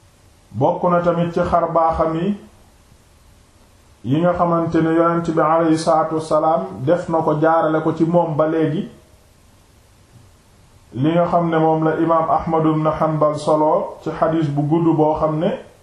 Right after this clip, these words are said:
ci gàttal imaam Qataada ibn Nu'man radiyallahu ta'ala anhu wa arda dafa génnoon asamaan si, dafa lëndëmoon,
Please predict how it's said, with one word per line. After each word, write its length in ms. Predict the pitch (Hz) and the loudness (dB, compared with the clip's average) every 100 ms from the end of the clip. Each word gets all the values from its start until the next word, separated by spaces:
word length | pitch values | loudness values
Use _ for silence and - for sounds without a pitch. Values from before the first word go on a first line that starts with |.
| _ | _
ci 140 | 175 165 | -6 0
gàttal 460 | 170 165 165 170 170 | 0 0 -2 -2 -2
imaam 380 | 165 175 202 - | 0 0 0 -2
Qataada 560 | 170 170 156 147 - - - - - - _ _ - - - - _ _ | 0 0 0 -2 -6 -10 -20 -20 -20 -20 _ _ -20 -20 -20 -20 _ _
ibn 240 | 165 170 170 165 165 | 0 2 0 0 0
Nu'man 720 | 165 147 156 160 175 202 214 - - - | 0 0 0 0 2 0 -2 -10 -20 -4
radiyallahu 880 | 147 165 160 165 165 160 160 156 156 | 0 0 0 2 2 2 2 2 0
ta'ala 400 | 160 156 151 151 156 | 0 2 2 0 0
anhu 240 | 156 156 156 | -2 0 2
wa 80 | 151 151 | 2 2
arda 380 | 151 147 156 151 | 0 0 0 0
dafa 180 | 147 156 147 | -2 -2 0
génnoon 440 | 143 165 151 135 98 - - | 2 2 2 -2 -2 -6 -4
asamaan 480 | 170 180 190 175 135 | -2 0 0 -2 -2
si, 180 | 156 220 - - - - _ _ _ _ _ _ - - - _ _ _ | -4 -6 -12 -20 -20 -20 _ _ _ _ _ _ -20 -20 -20 _ _ _
dafa 300 | 107 139 175 | -4 -2 0
lëndëmoon, 760 | 175 175 175 175 170 170 175 | 2 2 2 2 2 2 0